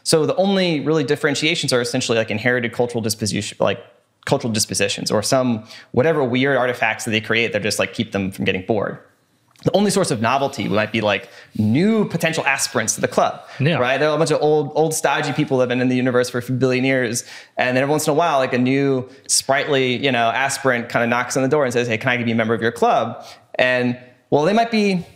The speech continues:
Speaker 1: might be, like, some might be welcoming, others might be hesitant 'cause, like, "Well, we're a bunch of monkeys with nuclear weapons.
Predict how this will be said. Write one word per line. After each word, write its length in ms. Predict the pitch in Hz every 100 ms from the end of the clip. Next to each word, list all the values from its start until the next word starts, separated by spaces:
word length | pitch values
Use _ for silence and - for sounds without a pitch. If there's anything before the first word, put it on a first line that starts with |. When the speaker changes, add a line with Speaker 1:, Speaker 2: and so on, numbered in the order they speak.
| _ _ _ - -
Speaker 1:
might 180 | - 147
be, 80 | 147
like, 200 | 127 113
some 180 | - 151
might 140 | 180
be 80 | 175
welcoming, 580 | 131 107 135 226 254 262
others 180 | 156 160
might 120 | 147
be 80 | 120
hesitant 520 | 226 175 127 208 -
'cause, 160 | 135
like, 140 | 135 120
"Well, 240 | 120 143
we're 140 | 143 127
a 40 |
bunch 180 | 135 135
of 60 |
monkeys 260 | 123 127 131
with 100 | 123
nuclear 240 | 117 147
weapons. 560 | 208 - 123 117 123 -